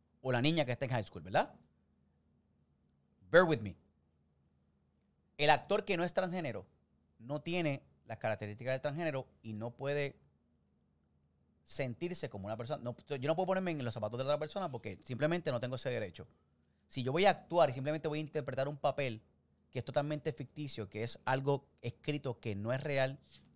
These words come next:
que no existe o que no existió, pues tiene derecho un hombre o una mujer transgénero, una persona de, de, de corta, de, de, de, de jovencita,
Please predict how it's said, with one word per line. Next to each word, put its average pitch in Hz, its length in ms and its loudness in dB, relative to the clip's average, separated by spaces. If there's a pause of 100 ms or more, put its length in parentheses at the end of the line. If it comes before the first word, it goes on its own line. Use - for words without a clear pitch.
(800)
que 120 140 -2
no 120 140 0
existe 156 540 -2
o 104 60 -4
que 110 80 -4
no 107 60 -4
existió, 156 480 -4 (580)
pues 113 160 -8 (400)
tiene 120 220 -2
derecho 143 440 0 (380)
un 120 160 -18
hombre 143 260 -2
o 143 40 2
una 135 60 -2
mujer 151 320 -2 (200)
transgénero, 147 600 0 (760)
una 110 140 -4
persona 127 500 2
de, 127 80 4
de, 123 580 0
de 117 140 4
corta, 127 460 4
de, 120 260 2
de, 110 180 -2
de, 110 120 -8
de 101 160 -8
jovencita, 127 760 4